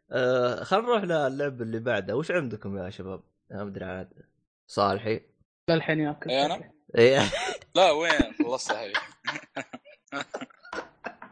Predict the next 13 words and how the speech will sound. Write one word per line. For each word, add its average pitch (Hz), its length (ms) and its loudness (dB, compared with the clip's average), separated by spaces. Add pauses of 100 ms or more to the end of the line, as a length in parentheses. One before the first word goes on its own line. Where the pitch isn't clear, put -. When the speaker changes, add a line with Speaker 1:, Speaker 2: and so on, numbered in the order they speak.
(1400)
Speaker 3:
والله، 202 720 4
آه، - 1040 -12
لعبت - 240 -14
ال-، 143 560 -8
ال-، - 380 -16 (420)
ترى 127 80 -8
أقول 131 180 -6
قبل 110 200 -8
أمس - 320 -8 (640)
ترتيل 139 460 0 (460)
وخلصت 113 640 -2
اللعبة. 104 380 -6 (600)
Speaker 1:
آه، 101 340 4